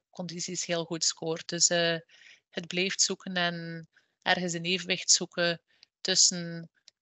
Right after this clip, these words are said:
ja, ik denk op een bedrijf water opslaan, zorgen voor voldoende water vasthouden en filtreren,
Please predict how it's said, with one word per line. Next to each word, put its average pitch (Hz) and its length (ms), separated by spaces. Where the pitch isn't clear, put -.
ja, 104 320
ik 95 120
denk 185 220
op 180 120
een 175 80
bedrijf 175 640
water 185 320
opslaan, 185 800
zorgen 180 420
voor 175 440
voldoende 185 800
water 180 320
vasthouden 185 640
en 175 160
filtreren, 185 880